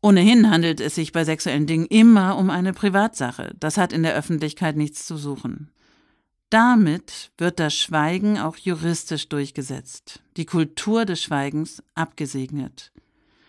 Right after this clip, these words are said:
Es ist offensichtlich, dass investigativer Journalismus obsolet wäre, wenn er ausschließlich über Tatsachen berichten dürfte, die rechtskräftig erwiesen sind.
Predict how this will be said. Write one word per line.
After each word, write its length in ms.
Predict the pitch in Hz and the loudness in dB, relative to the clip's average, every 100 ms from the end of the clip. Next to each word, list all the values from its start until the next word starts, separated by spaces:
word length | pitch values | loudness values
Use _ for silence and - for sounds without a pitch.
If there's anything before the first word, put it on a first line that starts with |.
| _ _ _ _ | _ _ _ _
Es 120 | 202 202 | 0 0
ist 160 | 208 | 0
offensichtlich, 760 | 190 190 190 190 190 156 131 - | 0 0 0 0 -2 -8 -8 -8
dass 220 | 160 - | -8 -8
investigativer 1200 | - 220 214 180 - 170 156 - 196 175 160 151 - | 2 4 4 2 -4 -6 -6 -4 -4 -2 -2 -4 -6
Journalismus 800 | 156 156 151 202 202 147 135 - | -2 0 0 -2 -2 -4 -4 -8
obsolet 720 | 160 - 165 156 160 220 - | -8 -4 -4 -2 0 -2 -2
wäre, 400 | 160 147 135 139 - - - - _ | -6 -4 -6 -8 -12 -20 -20 -20 _
wenn 140 | 185 180 | 2 4
er 180 | 175 165 | 4 2
ausschließlich 600 | 175 - 202 202 220 208 | 2 2 0 0 -2 -2
über 200 | 160 160 | -2 -4
Tatsachen 600 | 160 147 143 160 156 170 | -4 -4 -2 -4 -2 -2
berichten 420 | 151 160 - 180 | -2 -6 -4 -4
dürfte, 340 | 165 165 - | -4 -6 -8
die 120 | 165 160 | -4 -4
rechtskräftig 760 | 180 151 - - 156 - 165 | -2 -4 -8 -8 -8 -8 -10
erwiesen 440 | 147 165 185 170 147 | -8 -4 -4 -2 -4
sind. 420 | 135 120 - | -6 -12 -14